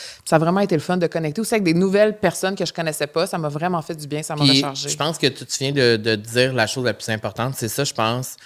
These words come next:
Speaker 2: Je pense que notre problème, autant à toi qu'à moi, en vieillissant, c'est qu'on a de la misère à décrocher
Speaker 1: Oui.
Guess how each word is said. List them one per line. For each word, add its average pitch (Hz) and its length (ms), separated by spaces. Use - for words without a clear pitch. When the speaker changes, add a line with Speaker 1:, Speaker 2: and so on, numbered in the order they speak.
Speaker 2:
Je - 60
pense - 220
que 147 80
notre 120 240
problème, 127 380
autant 139 260
à 127 60
toi 139 200
qu'à 123 160
moi, 107 260
en 143 80
vieillissant, 120 560
c'est 127 140
qu'on 113 160
a 113 40
de 110 60
la 110 100
misère 127 280
à 120 140
décrocher 123 800
Speaker 1:
Oui. 143 220